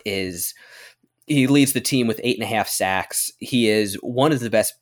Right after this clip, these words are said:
pass rushing defensive tackles in the N F L. Jonathan Allen is a good defensive tackle just all the way around. He's a good run defender. He's a good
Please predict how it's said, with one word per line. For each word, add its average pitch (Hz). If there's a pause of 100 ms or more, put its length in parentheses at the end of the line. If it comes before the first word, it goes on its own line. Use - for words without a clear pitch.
(100)
pass 101
rushing 101
defensive 98
tackles 92
in 98
the 98
N 90
F 87
L. 78 (180)
Jonathan 127
Allen 107 (120)
is 92 (420)
a 113
good 127 (240)
defensive 120
tackle 110
just 104 (480)
all 139
the 135
way 123
around. 101
He's 107
a 107
good 127
run 110
defender. 104
He's 98
a 98
good 95